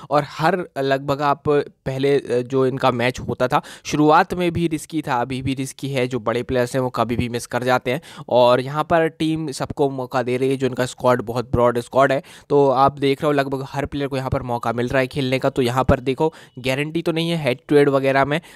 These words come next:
but मैं कोशिश करूँगा आपके लिए जो बेस्ट से बेस्ट टीम हो सकती है, उसको मैं प्रोवाइड करूँ। तो यहाँ पर मैंने आपके लिए इस मैच के लिए एक बेहतरीन टीम बनाई है, एक्सपेक्टेड है कि वो टीम आपके लिए अच्छा परफॉर्म करेगी। तो कुछ लॉजिक वगैरह उसके पीछे, कुछ रिसर्च वगैरह है, वो सब मैं आपसे डिस्कस करूँगा।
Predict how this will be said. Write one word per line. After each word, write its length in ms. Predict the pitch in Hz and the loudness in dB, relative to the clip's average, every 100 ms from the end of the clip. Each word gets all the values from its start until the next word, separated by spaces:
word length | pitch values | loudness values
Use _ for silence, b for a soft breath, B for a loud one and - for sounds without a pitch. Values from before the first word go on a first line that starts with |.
| B | B
but 160 | 143 143 | -2 0
मैं 140 | 151 | -2
कोशिश 300 | 143 131 147 | -2 -6 -6
करूँगा 320 | - 156 147 131 | -4 -4 0 0
आपके 200 | - 139 | 0 -2
लिए 80 | |
जो 100 | 135 | -2
बेस्ट 300 | 117 110 113 | -2 -2 -4
से 120 | - 139 | -2 -2
बेस्ट 200 | 135 - | -2 -2
टीम 140 | 147 | -6
हो 80 | 139 | -6
सकती 260 | 127 - | -8 -4
है, 20 | 139 | -6
उसको 200 | - 123 | -4 -6
मैं 100 | 120 | -4
प्रोवाइड 360 | 120 113 127 143 | -2 2 4 6
करूँ। 220 | 139 156 - B B | 6 4 0 B B
तो 200 | 147 135 | 4 6
यहाँ 240 | 127 147 | 4 2
पर 120 | 165 | 2
मैंने 200 | 156 151 | 2 -2
आपके 280 | 147 139 - | -2 -4 -6
लिए 80 | 151 | -8
इस 140 | 143 | -8
मैच 180 | 127 127 | -8 -8
के 100 | - | -6
लिए 100 | 143 | -8
एक 100 | 123 | -8
बेहतरीन 380 | 104 117 143 147 | -10 -4 -2 -2
टीम 140 | 143 | -2
बनाई 340 | 143 131 135 151 | 2 4 4 4
है, 120 | 185 - - | 0 -4 -16
एक्सपेक्टेड 600 | 185 - 151 - 175 160 | -14 -4 -2 0 0 0
है 80 | 160 | 0
कि 100 | 151 | 0
वो 200 | 139 135 | 2 0
टीम 200 | 151 139 | -2 -2
आपके 260 | 127 - | -2 -2
लिए 80 | 131 | -2
अच्छा 220 | 117 131 | -2 -2
परफॉर्म 340 | 117 123 135 123 | -2 -2 -4 -2
करेगी। 400 | 123 135 139 165 B B | 2 2 2 -2 B B
तो 80 | 147 | 0
कुछ 200 | 151 147 | 2 4
लॉजिक 260 | 131 143 | 2 2
वगैरह 260 | 147 147 143 | 0 0 0
उसके 180 | 139 147 | 0 -6
पीछे, 260 | 143 139 | -10 -8
कुछ 200 | 151 143 | -8 -6
रिसर्च 280 | 123 120 123 | -8 -8 -8
वगैरह 240 | 127 127 127 | -6 -4 -4
है, 160 | 135 | -2
वो 140 | 127 120 | -4 -4
सब 160 | 123 | -4
मैं 100 | 120 | -2
आपसे 220 | 110 - | -4 -4
डिस्कस 300 | 120 - 120 | -6 -6 -8
करूँगा। 400 | - 120 143 143 | -2 0 2 2